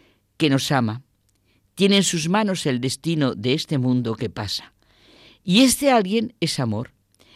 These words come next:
el único que puede dar garantía de las palabras "no tengáis miedo". El Redentor del hombre fue su primera encíclica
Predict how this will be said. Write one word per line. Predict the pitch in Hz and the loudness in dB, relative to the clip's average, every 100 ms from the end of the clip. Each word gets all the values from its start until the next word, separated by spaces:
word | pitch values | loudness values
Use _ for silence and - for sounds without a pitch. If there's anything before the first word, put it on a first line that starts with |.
| _ | _
el | 175 175 | 4 6
único | 214 233 233 190 | 6 4 0 0
que | 202 | -2
puede | - 165 | 0 0
dar | 139 127 | 2 2
garantía | 123 135 127 120 196 240 254 285 _ _ | 2 0 0 -2 -2 -2 -4 -8 _ _
de | 135 | -6
las | 139 127 - | -2 -2 -2
palabras | 123 123 147 170 170 170 - _ - | -2 2 2 0 -4 -6 -16 _ 0
"no | 165 | 0
tengáis | 156 147 135 104 | 0 -2 -2 -2
miedo". | 107 73 57 - _ _ _ _ _ _ _ _ _ _ _ _ _ _ _ _ - | -6 -8 -14 -20 _ _ _ _ _ _ _ _ _ _ _ _ _ _ _ _ 0
El | 196 | 6
Redentor | 220 214 196 - | 8 8 6 4
del | 247 208 | 4 6
hombre | 208 175 170 - _ _ - _ _ | 6 4 0 -4 _ _ -20 _ _
fue | - - 175 170 _ _ _ - | -6 2 4 2 _ _ _ -14
su | - 165 | -4 -2
primera | 131 135 147 139 | 0 2 4 4
encíclica | 127 - 123 98 107 113 110 | 2 -2 -6 -6 -8 -8 -10